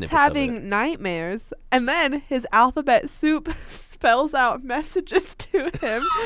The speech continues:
Speaker 1: Oh, that's
Speaker 2: And he's
Speaker 1: right.
Speaker 2: like, "I think
Speaker 1: <laughs>
Speaker 2: that I'm actually an alien, and my alien family is trying to contact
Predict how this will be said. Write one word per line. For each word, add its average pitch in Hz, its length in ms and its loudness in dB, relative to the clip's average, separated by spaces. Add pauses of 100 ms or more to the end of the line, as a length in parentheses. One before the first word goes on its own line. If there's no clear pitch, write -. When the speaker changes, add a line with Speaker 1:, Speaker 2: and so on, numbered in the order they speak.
(140)
Speaker 1:
Oh, 254 80 6 (100)
that's 339 240 10
Speaker 2:
And 392 100 10
he's 359 80 12
Speaker 1:
right. 320 360 10
Speaker 2:
like, 262 140 -2
"I 339 140 10
think 339 260 6
Speaker 1:
<laughs> 427 160 6
Speaker 2:
that 320 240 12
I'm 294 320 10
actually 294 460 6
an 262 80 2
alien, 262 500 0
and 330 240 2
my 262 120 2
alien 277 420 2
family 254 400 -4
is 302 140 -2
trying 262 320 -2
to 247 100 -2
contact 370 680 8